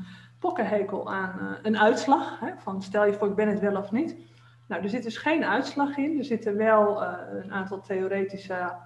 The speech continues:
handreikingen in, eh, van, nou, wat, waar lopen hoogvliegers in de regel tegenaan, maar wat helpt hen ook in het werk? En mensen mogen zelf de conclusie trekken. De meeste van mijn cliënten zijn buitengewoon slim, dus als ze het zelf invullen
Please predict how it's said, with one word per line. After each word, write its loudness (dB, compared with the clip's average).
handreikingen -2
in, -8
eh, -18
van, -6
nou, -2
wat, -6
waar 4
lopen 2
hoogvliegers -8
in -12
de -6
regel -8
tegenaan, -6
maar 0
wat -2
helpt 0
hen -2
ook -6
in -2
het -2
werk? -4
En -2
mensen 0
mogen -2
zelf 0
de -8
conclusie -8
trekken. -20
De -14
meeste -8
van -10
mijn -6
cliënten -10
zijn -8
buitengewoon -6
slim, -4
dus -4
als -12
ze -20
het -20
zelf 0
invullen -2